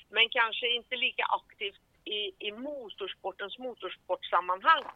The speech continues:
Men det jag brinner för idag och jobbar med, det är ju Fiat Smart Driving Challenge och just det här att vi alla bilister behöver vara med och kunna göra det vi kan göra i vår vardag. Och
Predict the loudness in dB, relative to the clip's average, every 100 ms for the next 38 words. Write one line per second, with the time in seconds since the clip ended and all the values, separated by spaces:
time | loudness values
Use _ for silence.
0 | -16 -20 -6 -2 -2 0 2 0 0 -4
1 | -4 -6 -8 -8 -6 -2 0 0 -2 -4
2 | -4 -8 -8 -4 0 0 -2 -4 -6 -8
3 | _ _ -10 -2 2 0 0 -4 0 -2
4 | -2 -6 2 2 2 -4 -8 -10 -8 -8
5 | -6 -2 0 0 0 -2 _ -20 _ _
6 | -6 -4 0 0 0 -6 -6 -6 -6 -8
7 | -8 0 0 0 0 2 4 2 0 -4
8 | -12 -8 -6 0 4 4 2 4 4 4
9 | -2 -2 -2 -2 -4 -4 -4 -6 -6 -2
10 | 0 0 2 0 2 -2